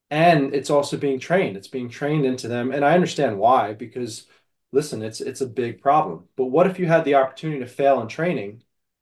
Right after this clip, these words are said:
and learn from those failures so that in a real encounter,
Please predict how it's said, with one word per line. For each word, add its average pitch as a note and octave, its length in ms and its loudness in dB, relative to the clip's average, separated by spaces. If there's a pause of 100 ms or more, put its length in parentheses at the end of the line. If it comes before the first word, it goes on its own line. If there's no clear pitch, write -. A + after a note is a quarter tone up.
(580)
and A#2 240 -8
learn E3 280 4
from C#3+ 200 -6
those A2+ 200 -8
failures G#2+ 680 -8
so - 180 -14
that A#2 300 -8 (140)
in G#2+ 460 -10 (340)
a A2+ 100 -8
real B2 480 2 (100)
encounter, A2+ 720 -6